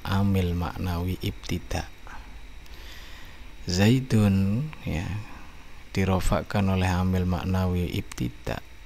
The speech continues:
sehingga ditetapkan kedudukannya sebagai mubtada. Dengan batasan karena apa? Dia adalah isim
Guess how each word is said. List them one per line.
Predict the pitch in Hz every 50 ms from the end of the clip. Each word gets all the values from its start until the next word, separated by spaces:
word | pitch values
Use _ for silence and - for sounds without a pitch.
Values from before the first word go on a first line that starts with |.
| - - - - - - - - - - - - - -
sehingga | - - - - 87 87 92 90 90 95 98 101 101 113 117 101 - - - - -
ditetapkan | 85 85 - - - - - 196 - - - 98 90 87
kedudukannya | - - - - - 87 - - 87 - - - 92 92 90 87 87 82
sebagai | - - - - 85 87 - - 90 85
mubtada. | 85 82 82 - - - 85 80 - - - - - - - - - - - - - - - - - - - - - - - - - - - -
Dengan | - 95 95 92 92 92 87
batasan | 87 85 80 - - 82 80 82 - - 95 95 98 95 92
karena | - 90 87 85 87 90 92 -
apa? | - 117 117 117 - - 87 87 85 80 80 80 92 95 - - - - - - - - - - - - - - - - - - - -
Dia | - 92 95 101 101 101 98 90
adalah | 98 92 90 87 87 82
isim | 82 95 101 - - - 87 92 87 85 87 92 107 117